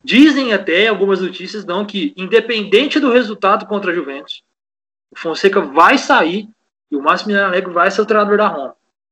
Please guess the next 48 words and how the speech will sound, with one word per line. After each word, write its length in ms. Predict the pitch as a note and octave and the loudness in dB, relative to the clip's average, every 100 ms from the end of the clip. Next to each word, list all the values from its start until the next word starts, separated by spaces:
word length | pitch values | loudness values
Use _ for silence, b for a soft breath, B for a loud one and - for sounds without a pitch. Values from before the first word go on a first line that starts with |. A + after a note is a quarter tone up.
| _ | _
É 80 | D3 | -6
muito 200 | D#3 B3+ | 2 2
estranho 260 | - C4+ C4+ | 4 4 4
fazer 200 | A#3+ A#3+ | 2 0
isso 160 | A3 | 0
agora 600 | G3+ G#3+ C4+ D#4 B3 A#3 E3 | 0 2 4 6 6 2 -2
e 100 | E3 | -4
é 40 | |
com 200 | - D#3+ | -6 -4
pouco 240 | A3 A#3+ | 0 2
tempo 160 | A#3 A3+ | 0 -2
pra 80 | A3 | -2
trabalhar. 760 | G#3+ F#3+ E3+ D#3 F#3 G3 - _ _ - | -2 0 0 2 0 0 -4 _ _ -8
Pós-pandemia 720 | - - F#3+ F#3+ F3+ F#3+ F3+ | -8 -4 0 2 2 4 2
a 60 | E3+ | 2
coisa 320 | F3 D#3 D3+ | 0 -2 0
tá 160 | F3+ | 0
mais 180 | G#3+ G#3 | 0 0
enxuta, 840 | G3+ G3 - F3+ G#3 G#3+ A3 G#3 - _ _ _ | -2 -4 -6 -4 -4 -2 -4 -4 -14 _ _ _
né? 300 | - D3 E3+ - _ _ - | -4 -2 -2 -6 _ _ -8
Eu 60 | D#3+ | -2
não 80 | E3+ | 2
vou 140 | F#3+ | 2
culpar 260 | F#3+ F#3+ F3+ | 2 2 0
aqui 180 | - | 2
a 40 | F3 | 0
diretoria 460 | D#3+ E3+ E3 D#3 | 0 2 0 2
do 140 | D3+ D3 | -2 -2
Friedkin, 640 | - C#3+ F#3 D#3 - C3+ | -6 -6 -6 -10 -16 -14
nem, 400 | C3+ D#3+ E3 C3+ | -10 -8 -10 -12
nem 180 | C3+ D#3 | -10 -10
o 60 | |
Friedkin, 400 | - C#3 D3+ - | -8 -6 -6 -8
nem 120 | C3+ B2 | -18 -6
nada, 380 | - E4 E3 - _ _ _ - | 0 0 -2 -10 _ _ _ -8
nem 140 | G#3 | -4
o 80 | - | -4
grupo 240 | D3 - | -4 -8
Friedkin. 460 | C#3 - E3+ - _ _ _ _ | -8 -2 -2 -4 _ _ _ _
Que 140 | - E3+ | 2 4
outra 240 | F3+ F3+ | 4 4
coisa, 240 | F3+ F3 | 4 4
lembrando 360 | E3+ D#3 E3 E3+ | 4 2 0 2
lá 100 | E3 | 2
do 100 | D#3+ | 0
começo 260 | E3 D#3+ D#3+ | -4 -4 -4
do 100 | D3+ | -2
programa, 480 | D3+ D#3 E3 C#3 | 0 0 0 -2